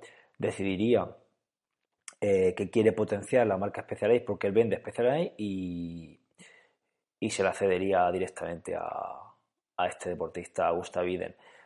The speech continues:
La verdad que esto es una cosa que estoy diciendo, como digo, sin conocimiento de causa, pero que es una práctica muy común de, de los deportistas de, de los triatletas de alto rendimiento, es decir, no tienen un contacto directo con la marca, a excepción de, por ejemplo,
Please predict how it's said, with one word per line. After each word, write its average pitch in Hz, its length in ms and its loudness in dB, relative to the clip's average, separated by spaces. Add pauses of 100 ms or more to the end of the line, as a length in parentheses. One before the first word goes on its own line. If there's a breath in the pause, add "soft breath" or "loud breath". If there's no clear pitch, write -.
(140 loud breath)
La 107 160 4
verdad 101 240 6
que 131 180 6
esto 113 220 4
es 104 40 2
una 95 100 -4
cosa 107 220 2
que 98 60 0
estoy 95 200 -4
diciendo, 98 220 -4
como 98 140 -2
digo, 98 220 0
sin 95 180 -6
conocimiento 95 520 -4
de 98 100 2
causa, 104 260 0
pero 95 220 -2
que 98 80 -2
es 101 40 0
una 107 140 -2
práctica 104 560 -4 (360 loud breath)
muy 104 220 -2
común 107 440 0
de, 101 400 -2 (400)
de 92 200 -8
los 90 460 -4
deportistas 95 580 -6
de, 92 360 -2
de 87 80 -4
los - 80 -14
triatletas 95 320 -2
de 101 60 0
alto 95 160 -4
rendimiento, 95 440 -4
es 101 80 -4
decir, 104 240 -6
no 101 180 -4
tienen 104 200 0
un 104 80 -8
contacto 104 400 -6
directo 104 260 -2
con 107 100 -2
la 110 80 -2
marca, 127 400 -4
a - 60 -4
excepción 92 460 -8
de, 90 80 -8
por 90 100 -6
ejemplo, 92 540 -8